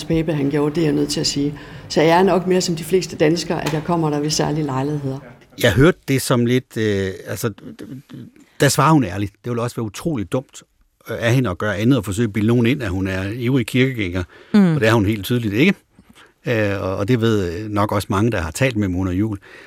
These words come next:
Speaker 2: Jeg synes, det, øh, afspejler en lidt større ting, der nok er, er lidt anderledes i forhold til Søren Pape Poulsen. Han er jo opvokset i K U, Konservativ Ungdom. Han har været på alle kurserne. Han har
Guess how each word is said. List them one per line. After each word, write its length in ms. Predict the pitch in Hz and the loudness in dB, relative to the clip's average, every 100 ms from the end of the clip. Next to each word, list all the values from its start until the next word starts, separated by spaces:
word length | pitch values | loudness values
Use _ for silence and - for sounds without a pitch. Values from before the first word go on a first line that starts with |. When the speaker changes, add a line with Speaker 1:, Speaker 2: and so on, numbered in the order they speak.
| - - | -20 -10
Speaker 2:
Jeg 120 | 107 | -4
synes, 160 | 165 147 | 0 2
det, 220 | 151 135 - - 123 | 4 4 2 -6 -10
øh, 60 | 110 | -2
afspejler 500 | 123 160 - 135 120 | 2 2 4 2 2
en 60 | 113 | 0
lidt 320 | 131 - - | -2 -8 -12
større 380 | - 131 151 147 - | -2 2 2 2 -4
ting, 240 | - 127 | -4 -4
der 200 | 98 95 | -2 -6
nok 220 | 98 107 127 | -4 -2 -2
er, 40 | |
er 340 | 98 95 92 | -4 -4 -6
lidt 280 | 98 110 - - | -4 -4 -6 -4
anderledes 560 | 110 131 98 90 - _ _ | 2 2 2 -2 -6 _ _
i 120 | - 101 | -8 -6
forhold 300 | - 117 110 | -2 -2 0
til 160 | 107 | -4
Søren 280 | - 98 90 | -4 -2 -2
Pape 240 | - 87 87 | -2 -4 -4
Poulsen. 440 | 95 90 - - | -2 -2 -2 -6
Han 200 | 85 139 | 0 2
er 60 | 147 | 4
jo 160 | 110 - | 4 2
opvokset 540 | 131 - 123 113 - | -2 0 0 0 -2
i 180 | 98 98 - | -2 -2 0
K 100 | 156 | 2
U, 300 | 139 135 147 | 4 2 0
Konservativ 580 | - 107 127 135 120 | -4 2 2 2 2
Ungdom. 340 | 98 143 120 101 - - - - - | 4 4 2 -4 -10 -20 -20 -20 -2
Han 200 | 127 147 | 4 4
har 120 | 143 | 4
været 220 | 117 135 | 2 0
på 100 | - | 0
alle 220 | 117 120 143 | 0 0 0
kurserne. 520 | - 135 - 127 87 - _ _ _ | 0 0 2 0 -2 -6 _ _ _
Han 160 | 113 139 | 0 2
har 140 | 151 | 0